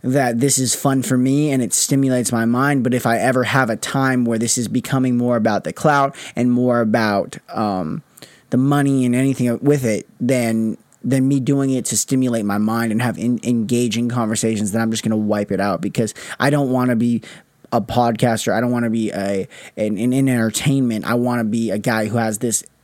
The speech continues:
this pla-, because, dude, we don't get to do this with everybody, eh, like, all the time. Unless you really sit down with someone and have a long, long conversation. People are so bad at speaking,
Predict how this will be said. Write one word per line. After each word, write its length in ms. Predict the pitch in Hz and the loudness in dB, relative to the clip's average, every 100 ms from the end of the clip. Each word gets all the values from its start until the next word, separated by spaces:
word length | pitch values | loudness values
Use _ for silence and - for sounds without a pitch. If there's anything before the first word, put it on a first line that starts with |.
| _ | _
this 160 | 131 - | -4 -4
pla-, 280 | - 147 - - | -2 -2 -2 -4
because, 260 | - 196 143 | 0 2 2
dude, 320 | 139 170 131 | 2 0 2
we 80 | 143 | 2
don't 140 | 214 | 2
get 100 | 240 214 | 0 -2
to 80 | |
do 320 | 123 101 139 156 | -2 0 0 2
this 280 | 127 110 | 2 0
with 120 | 120 110 | 0 0
everybody, 560 | 113 113 113 110 110 | 0 2 0 0 -2
eh, 120 | 101 - | -4 -2
like, 160 | 101 117 | -2 0
all 100 | 113 | 0
the 120 | 107 | 0
time. 320 | - 110 95 | -2 -2 0
Unless 260 | 110 143 147 | 0 2 2
you 100 | 180 | 2
really 220 | 139 160 | 2 2
sit 240 | 151 151 117 | 2 0 0
down 220 | 120 131 | 0 0
with 80 | 135 | 0
someone 180 | 139 | 0
and 100 | 120 | 0
have 120 | 110 120 | 0 0
a 20 | |
long, 580 | 107 98 139 160 151 143 | 0 2 4 4 2 2
long 200 | 135 127 | 0 0
conversation. 680 | 131 123 117 123 113 104 - - - | 0 0 0 0 0 -4 -6 -14 -16
People 320 | - 202 208 190 | -2 0 2 2
are 80 | |
so 340 | 123 - 165 165 | 2 2 2 4
bad 220 | 156 156 | 4 2
at 100 | 120 | 0
speaking, 640 | - - 185 185 110 104 | -4 0 0 0 -2 -4